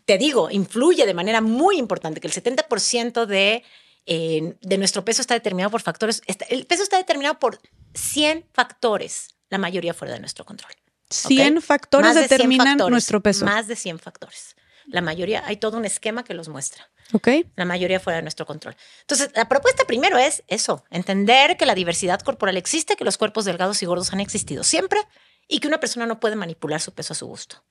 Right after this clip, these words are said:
Speaker 2: Ok.
Speaker 1: De ahí partir para cuando me dices, "Bueno, ¿y entonces qué comemos, no?
Speaker 2: Ujú.
Speaker 1: O sea, ¿a quién le hago caso?". Bueno,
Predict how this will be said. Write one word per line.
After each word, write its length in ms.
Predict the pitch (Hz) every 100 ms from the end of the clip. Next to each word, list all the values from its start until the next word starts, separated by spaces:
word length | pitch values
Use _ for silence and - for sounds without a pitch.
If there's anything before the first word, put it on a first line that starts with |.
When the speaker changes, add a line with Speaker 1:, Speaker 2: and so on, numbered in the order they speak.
| _ _
Speaker 2:
Ok. 120 | - 233 - _ _ _
Speaker 1:
De 120 | - 185
ahí 180 | 247 339
partir 540 | 415 403 311 302 320
para 540 | 302 294 269 254 349 - _ _
cuando 180 | - 180
me 60 | 190
dices, 200 | 202 196
"Bueno, 180 | 190 165
¿y 100 | 139
entonces 400 | 147 208 202 240
qué 140 | 202
comemos, 500 | - 180 135 - -
no? 240 | - 254 254 -
Speaker 2:
Ujú. 400 | 233 220 262 - -
Speaker 1:
O 60 |
sea, 140 | - 127
¿a 40 |
quién 240 | - 170 156
le 60 | 160
hago 160 | 165
caso?". 300 | - - - - _ _ _ _ _ _ _ _
Bueno, 220 | - 120